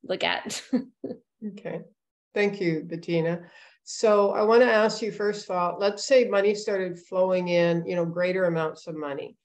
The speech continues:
Speaker 2: And what are some of your desires? What do you wanna, like, what would you u-, utilize that money for? What do you wanna experience?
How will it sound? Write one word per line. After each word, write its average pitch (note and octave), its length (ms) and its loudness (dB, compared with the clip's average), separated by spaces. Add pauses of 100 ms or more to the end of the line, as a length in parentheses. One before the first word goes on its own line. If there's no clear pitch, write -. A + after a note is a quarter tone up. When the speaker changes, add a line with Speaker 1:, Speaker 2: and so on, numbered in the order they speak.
(500)
Speaker 2:
And F3+ 760 0 (260)
what G#3 140 4
are C#4 100 6
some C#4+ 240 0
of C4+ 60 0
your B3+ 140 6
desires? F3+ 640 -2
What F3+ 140 -6
do F3+ 60 -12
you A3 80 -6
wanna, A3 320 0
like, G3 180 2
what A3+ 140 4
would B3 140 0
you A3+ 80 -4
u-, G#3+ 320 -4
utilize G3+ 500 2
that E3 180 -4
money F3+ 240 -2
for? F3 400 -2
What E3 160 -2
do F#3 60 -8
you F3+ 60 -6
wanna F3 200 -2
experience? E3+ 800 -2